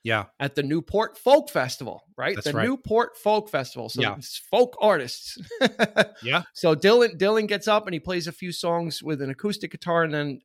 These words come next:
Speaker 2: and then plugs in, and it was known as Dylan Goes Electric.
Speaker 1: Yeah.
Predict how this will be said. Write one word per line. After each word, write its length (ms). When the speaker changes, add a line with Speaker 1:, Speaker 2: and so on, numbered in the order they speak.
Speaker 2:
and 180
then 300
plugs 420
in, 220
and 100
it 80
was 140
known 260
as 140
Dylan 380
Goes 240
Electric. 520
Speaker 1:
Yeah. 220